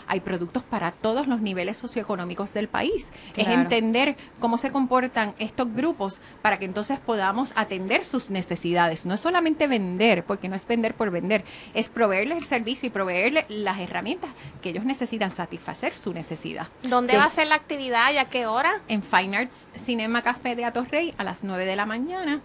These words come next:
Speaker 1: Eh, pueden
Speaker 3: Para información.
Speaker 1: inscribirse. Todas las actividades del S M I están en S M E P R punto org.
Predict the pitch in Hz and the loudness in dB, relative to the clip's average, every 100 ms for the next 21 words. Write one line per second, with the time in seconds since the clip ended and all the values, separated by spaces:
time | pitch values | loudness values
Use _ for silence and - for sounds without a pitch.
0 | - - 185 185 175 180 175 - 214 214 | -10 -8 -8 -6 -8 -8 -10 -12 -10 0
1 | 220 220 214 240 226 247 285 285 440 - | 2 2 2 2 2 2 2 2 2 -2
2 | - - - - - - - 330 359 330 | -18 -20 -20 -20 -20 -2 4 4 4 0
3 | 294 294 262 269 262 262 269 294 359 - | 0 0 2 2 2 0 2 0 0 -2
4 | - 262 240 220 - 247 262 254 240 233 | 0 2 2 2 2 0 2 4 4 4
5 | 262 262 226 240 302 311 311 226 208 226 | 2 2 2 4 2 0 0 -2 2 0
6 | - 185 170 | 2 0 -2